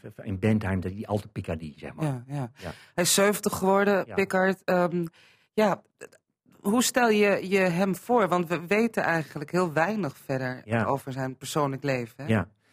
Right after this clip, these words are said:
Speaker 1: Ja, dat is, eh, om een voorbeeld te geven, hè. Er is maar,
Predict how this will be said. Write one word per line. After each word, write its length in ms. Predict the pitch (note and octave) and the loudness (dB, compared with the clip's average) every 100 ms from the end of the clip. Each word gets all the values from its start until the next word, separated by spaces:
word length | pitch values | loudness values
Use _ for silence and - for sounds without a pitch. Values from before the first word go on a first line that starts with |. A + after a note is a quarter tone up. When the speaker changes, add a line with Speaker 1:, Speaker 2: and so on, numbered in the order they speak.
| _ _ | _ _
Speaker 1:
Ja, 180 | - A2 | 2 4
dat 160 | A2+ C3+ | 4 2
is, 280 | C#3 - - | 2 -2 -4
eh, 280 | B2 B2 A2+ - _ _ _ _ | 0 2 2 -2 _ _ _ _
om 140 | E3 D3 | 2 2
een 80 | |
voorbeeld 360 | A2+ - D#3 C#3 | 2 2 2 0
te 80 | - | -4
geven, 280 | F#2+ E2 F#2 | -8 -6 -6
hè. 80 | B2+ | -4
Er 120 | A#2+ | -2
is 140 | B2+ G#2+ | -2 0
maar, 220 | G#2 | 0